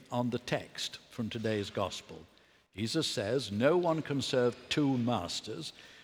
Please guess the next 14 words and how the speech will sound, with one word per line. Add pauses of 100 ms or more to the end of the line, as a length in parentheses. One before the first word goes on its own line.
You
cannot
serve
God (220)
and (100)
mammon." (1200)
In
the
translation,
we're
in
serious
danger
of,